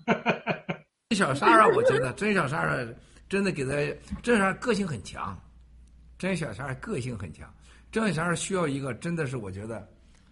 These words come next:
Speaker 2: 两个极端的男人，我就，我真给他看了很久了，一个找个就窝囊的，就是八脚踹不出个屁的男人。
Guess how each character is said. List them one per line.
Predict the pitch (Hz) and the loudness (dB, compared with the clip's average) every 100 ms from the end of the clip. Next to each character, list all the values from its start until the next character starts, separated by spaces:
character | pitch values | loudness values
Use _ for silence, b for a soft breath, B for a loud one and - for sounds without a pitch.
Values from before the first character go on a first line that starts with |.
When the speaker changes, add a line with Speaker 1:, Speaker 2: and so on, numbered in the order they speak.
| b _ | b _
Speaker 2:
两 | 120 117 110 | -4 -2 -2
个 | 123 | -4
极 | - | -2
端 | 170 165 | -2 -2
的 | 156 | -4
男 | 123 104 | -6 -8
人， | 98 90 | -10 -10
我 | |
就， | 92 | -8
我 | 113 131 | -6 -4
真 | 185 190 | -4 -4
给 | |
他 | 147 131 - | -4 -6 -8
看 | - | -10
了 | 185 | -8
很 | 110 127 | -6 -6
久 | 131 - | -6 -8
了， | - - b b b - | -16 -20 b b b -6
一 | 185 | 0
个 | 240 220 | 2 2
找 | 156 | 0
个 | 127 | -2
就 | 143 170 | -2 -2
窝 | 165 208 | 2 2
囊 | 196 175 | 2 0
的， | 151 147 | -4 -6
就 | 175 | -6
是 | 156 | 0
八 | 180 254 | 4 6
脚 | 139 | 6
踹 | 120 180 | 0 -4
不 | 156 | -2
出 | |
个 | 170 | -4
屁 | 175 - | -4 -4
的 | 202 123 | -4 -4
男 | 101 98 | -6 -10
人。 | 85 | -14